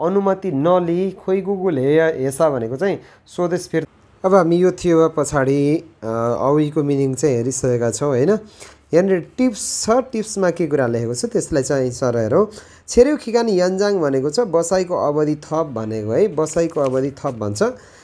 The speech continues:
छेर्यु खिगान यन्जाङ इरान बसाइको अवधि थप भन्नाले भनेको चाहिँ इजने हगा फादुन भनेको छ योभन्दा पहिला अनुमति पाएको छेर्यु खिगान बसाइको अवधि,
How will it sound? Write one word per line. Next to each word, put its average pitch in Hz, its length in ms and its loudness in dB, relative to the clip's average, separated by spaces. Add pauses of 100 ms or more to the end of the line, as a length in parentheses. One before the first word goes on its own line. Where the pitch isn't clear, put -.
(120)
छेर्यु 269 320 6
खिगान 240 360 0
यन्जाङ 185 460 2
इरान 175 440 2
बसाइको 180 400 0
अवधि 165 300 2
थप 160 380 -6
भन्नाले 123 580 2
भनेको 107 280 -2
चाहिँ 151 340 0 (680)
इजने 262 420 4
हगा 170 340 4
फादुन 190 400 2
भनेको 143 280 0
छ 143 100 -4
योभन्दा 151 680 2
पहिला 160 360 0
अनुमति 147 420 -2
पाएको 135 400 0
छेर्यु 214 360 0
खिगान 185 380 -4
बसाइको 165 440 0
अवधि, 123 420 0